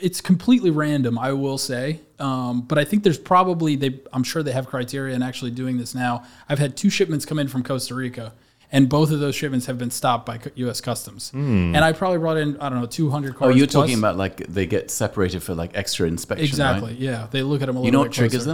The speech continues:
Speaker 3: them? The John Tesh C Ds.
Speaker 1: <laughs> Something.
Speaker 3: If they see that, they're right away like, "Oh, hang on a minute.
Speaker 1: I
Speaker 3: There's
Speaker 1: think they,
Speaker 3: cocaine in this
Speaker 1: they,
Speaker 3: car.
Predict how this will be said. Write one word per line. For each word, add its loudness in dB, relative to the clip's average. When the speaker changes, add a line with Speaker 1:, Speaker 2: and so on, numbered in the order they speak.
Speaker 3:
them? -12
The -6
John 0
Tesh -6
C -6
Ds. -10
Speaker 1:
<laughs> 2
Something. 2
Speaker 3:
If 6
they 4
see 2
that, 2
they're 0
right 2
away 0
like, 2
"Oh, 6
hang 2
on 4
a 2
minute. 0
Speaker 1:
I 0
Speaker 3:
There's 6
Speaker 1:
think 4
they, 6
Speaker 3:
cocaine 6
in 4
this 0
Speaker 1:
they, 0
Speaker 3:
car. 2